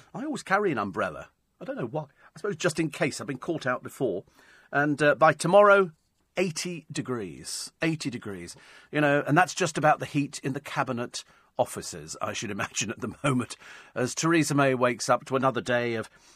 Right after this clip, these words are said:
headlines on the newspapers. This time, of course, it's the headline which we all knew it was gonna be, which is, "I got us into this mess. I'll get us out again, Stanley." Uh, referring, of course, to Boris's father. And, uh, so when they all get together, I wonder if she's sitting there thinking,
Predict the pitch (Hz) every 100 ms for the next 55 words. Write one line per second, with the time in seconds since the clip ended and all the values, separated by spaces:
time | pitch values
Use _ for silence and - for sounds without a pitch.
0 | _ - 156 139 131 127 123 120 120 117
1 | 123 120 - 117 117 110 202 - 175 156
2 | 139 147 139 123 - 127 117 113 104 101
3 | 127 117 110 135 95 98 104 92 92 107
4 | - 113 - 127 131 123 - 151 - 90
5 | - 117 113 - - _ _ _ _ _
6 | - 78 92 92 87 117 107 78 78 -
7 | 85 76 67 - _ _ - - _ -
8 | 90 87 101 117 92 85 98 - 82 82
9 | 78 80 113 95 - _ - - 147 156
10 | 165 175 175 175 170 165 156 139 160 196
11 | 175 156 131 - 113 160 147 165 165 160
12 | - 175 247 294 185 208 - 170 147 127
13 | 131 123 127 127